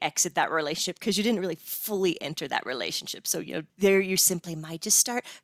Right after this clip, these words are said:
kindly declining invitations and things like that. But, you know, let's talk about a relationship that was really close. So a really close friendship. So what do you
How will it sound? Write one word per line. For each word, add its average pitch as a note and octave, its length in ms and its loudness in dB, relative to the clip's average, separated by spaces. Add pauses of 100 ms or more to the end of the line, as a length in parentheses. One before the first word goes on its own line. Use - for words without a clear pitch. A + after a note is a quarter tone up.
kindly A#3 440 -2
declining A3+ 560 2
invitations A3 880 2
and F3 140 0
things F#3+ 220 0
like E3+ 240 2
that. E3 340 2
But, - 200 6 (180)
you G3 80 -10
know, F#3 100 2
let's A3+ 280 0
talk B4+ 220 6
about B3 340 6
a - 40 -4
relationship G3+ 500 0
that E3 160 -2
was F#3+ 500 -2
really - 340 -6
close. - 380 -8
So F3 220 6
a D3+ 180 -2
really F#3 280 -2
close - 540 0
friendship. - 600 -2
So F3 140 2
what F3 280 -6
do C4+ 60 -10
you C4+ 160 -6